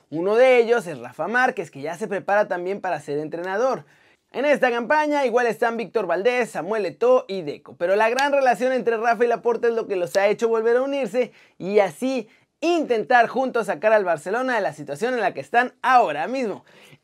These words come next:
Y no inventen, ¿se imaginan a Rafita como el nuevo Pep Guardiola, pero mexicano, llegando con la porta al Barcelona, estando en el Barcelona B primero entrenando,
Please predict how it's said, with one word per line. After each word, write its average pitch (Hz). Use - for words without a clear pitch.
Y 285
no 311
inventen, 285
¿se 254
imaginan 311
a 262
Rafita 208
como 226
el 269
nuevo 311
Pep 254
Guardiola, 202
pero 180
mexicano, 185
llegando 220
con 185
la 165
porta 214
al 185
Barcelona, 233
estando 240
en 208
el 190
Barcelona 190
B 220
primero 214
entrenando, 214